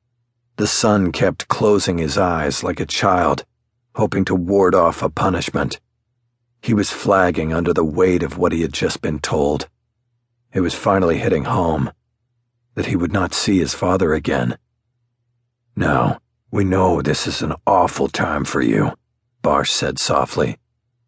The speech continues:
"We would like to put off any kind of prolonged questioning so that you have time to yourselves. But there are a few questions that would help us right now." He waited for an objection,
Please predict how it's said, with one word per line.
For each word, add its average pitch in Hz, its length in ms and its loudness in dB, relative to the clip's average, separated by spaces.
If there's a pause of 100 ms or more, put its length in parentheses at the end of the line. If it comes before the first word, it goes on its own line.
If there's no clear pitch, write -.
(300)
"We 120 120 4
would 110 140 2
like 135 240 4
to 110 100 2
put - 240 4
off 92 460 4
any 113 220 4
kind 92 280 2
of - 300 -6 (140)
prolonged 107 640 4
questioning - 720 0 (180)
so - 180 0
that 101 120 2
you 117 140 4
have 104 200 2
time 135 420 4
to - 120 -2
yourselves. 69 840 2 (840)
But - 160 0
there 107 200 6
are 127 240 6
a 110 60 4
few 117 240 0
questions 90 600 0
that 95 140 2
would 78 100 0
help 117 320 2
us - 220 -2
right 107 260 2
now." 71 440 -2 (1200)
He - 100 -4
waited 85 360 2
for - 180 -2
an 76 60 -2
objection, 73 760 0